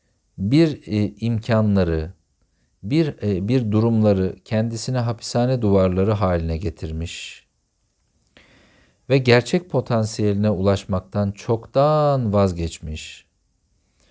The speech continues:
Gerçek, e,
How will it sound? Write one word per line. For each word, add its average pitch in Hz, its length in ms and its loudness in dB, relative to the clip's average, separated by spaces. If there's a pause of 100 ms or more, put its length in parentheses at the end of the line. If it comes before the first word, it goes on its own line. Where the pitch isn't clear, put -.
(520)
Gerçek, 123 540 0 (640)
e, 85 400 0